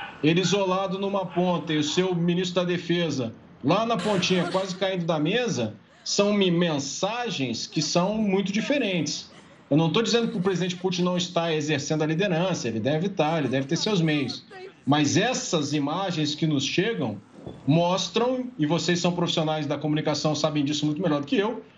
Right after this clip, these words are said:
mostram uma imagem bem diferente, que me parece o presidente Zelensky tá sabendo aproveitar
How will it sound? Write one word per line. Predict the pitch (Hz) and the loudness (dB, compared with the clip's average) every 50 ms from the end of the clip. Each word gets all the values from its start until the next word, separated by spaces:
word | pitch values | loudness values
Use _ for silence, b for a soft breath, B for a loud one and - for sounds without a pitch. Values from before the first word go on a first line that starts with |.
| B B B - | B B B 2
mostram | 180 202 202 190 190 202 196 - - 226 233 240 240 | 2 4 4 4 2 0 -2 -2 0 2 2 2 2
uma | 247 247 254 254 | 0 0 0 0
imagem | 247 247 233 220 175 156 156 165 175 190 175 202 226 247 269 269 - - - | 0 0 0 0 0 0 0 0 0 -2 -2 -2 -2 -2 -4 -6 -8 -8 -6
bem | 160 147 165 160 175 | 0 2 2 4 2
diferente, | 175 - - 269 247 220 202 202 180 - | 2 0 0 0 0 2 0 0 0 0
que | - 165 | 0 0
me | 180 190 | 0 0
parece | 180 240 233 208 170 160 175 190 214 - - - - 254 - - - - - - - | 0 -2 -2 -2 -2 -2 -2 -2 -2 -4 -6 -6 -6 -8 -8 -10 -12 -18 -20 -6 -2
o | - 185 | 0 2
presidente | 175 208 208 196 165 185 196 190 165 | 2 4 2 4 2 2 2 2 2
Zelensky | 214 208 175 160 170 185 180 - | 2 2 2 0 0 -2 -4 -4
tá | - 208 | -4 -6
sabendo | 202 - 208 185 165 175 180 196 | -4 -2 -4 -2 -2 -2 -2 -2
aproveitar | 180 - 185 190 185 208 190 180 - 151 151 160 170 180 180 180 | -2 -2 -2 0 0 0 0 0 0 0 0 0 0 -2 -2 -4